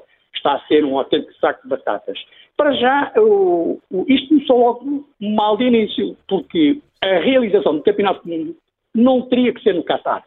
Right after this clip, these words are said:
Mas como este mundo só se movi-, só se movimenta por milhões e milhões, e obviamente que isto foi, enfim,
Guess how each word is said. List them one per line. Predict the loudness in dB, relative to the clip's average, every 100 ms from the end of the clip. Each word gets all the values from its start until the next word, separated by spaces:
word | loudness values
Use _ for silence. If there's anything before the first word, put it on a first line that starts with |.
| _ _ -20 -4
Mas | -2 -2
como | 0 0 0 -2
este | -4 -4 -4
mundo | -2 -2 0 -2
só | 0 -2
se | 0
movi-, | 0 0 -4 -6 -10 _ _ _ _
só | -2 -2 0
se | 0
movimenta | 2 2 0 0 -2 -2 -2
por | -4 -10 -4
milhões | -2 0 0 0 -2 -8 -10 -12 _ _
e | -2
milhões, | 0 2 2 0 -2 -6 -16 _ _ _ -2
e |
obviamente | -2 -2 -4 -4 -6
que | -8
isto | -10 -10 -6
foi, | -2 0 -2 -6
enfim, | -10 -12